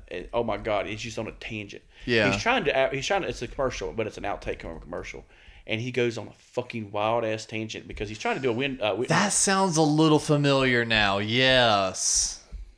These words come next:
Speaker 2: Okay, as soon as you said outtakes is when it started kinda clicking. I, I think that, that sounds
Speaker 1: Now,
Speaker 2: familiar
Speaker 1: a,
Speaker 2: now.
Speaker 1: a great summary of all these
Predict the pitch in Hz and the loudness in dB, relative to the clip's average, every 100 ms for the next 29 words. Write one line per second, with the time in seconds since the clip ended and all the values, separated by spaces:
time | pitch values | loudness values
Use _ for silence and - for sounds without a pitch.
0 | _ 120 123 113 113 117 - 190 165 160 | _ -6 2 4 4 4 4 4 4 4
1 | 170 135 139 143 - 139 117 - 113 127 | 4 6 4 4 2 2 4 0 0 0
2 | 120 - 135 123 113 123 113 107 131 110 | 0 2 4 4 4 2 2 2 2 2
3 | - 101 104 104 107 - 127 110 104 - | 0 0 0 0 -4 -4 -2 0 -2 -4
4 | 104 98 113 104 131 127 117 117 87 117 | -10 -8 -4 0 2 2 2 2 0 -4
5 | 117 135 - - 135 139 143 123 117 120 | -2 -2 -2 -2 -2 -2 -4 -2 0 2
6 | 131 139 143 | -2 -6 -12